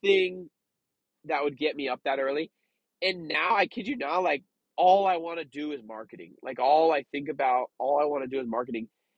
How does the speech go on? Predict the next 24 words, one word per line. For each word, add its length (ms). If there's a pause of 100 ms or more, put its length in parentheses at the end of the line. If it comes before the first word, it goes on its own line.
(220)
And, 300
and 160
that's 240
how 100 (120)
you 100
know, 240
like, 260 (520)
you're 260
in 100
the 100
right 300
field. 220
Like, 200 (420)
like, 100
that's 200
how 80
you 180
know 100
you're 160
doing 260
the 80
right 220
thing 260
because, 460